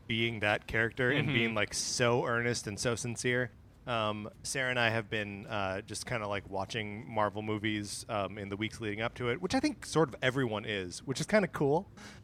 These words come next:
Speaker 1: um, that, like, we're all just, like, excited and, and, uh, like, invested in it. Um,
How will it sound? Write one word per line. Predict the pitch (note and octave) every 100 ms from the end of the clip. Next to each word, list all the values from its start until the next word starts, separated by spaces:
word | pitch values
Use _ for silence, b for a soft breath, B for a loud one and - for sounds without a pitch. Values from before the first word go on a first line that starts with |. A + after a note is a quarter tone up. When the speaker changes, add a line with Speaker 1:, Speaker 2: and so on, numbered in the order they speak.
| -
Speaker 1:
um, | B2+ A#2+
that, | A#2+ C3
like, | A#2 A2
we're | A#2 A#2
all | A2+ A2
just, | A#2 - -
like, | A#2 G#2 - - - - - - - -
excited | - A#2+ G#2+ G#2
and, | G#2+ G2+ -
and, | A#2+ G2 G2+ G2 A2
uh, | G2 F#2+ F#2
like, | F#2+
invested | G#2+ G#2 G2+ A#2+
in | A2+ A#2
it. | - - - - -
Um, | A#2 G#2+ G2+ F#2+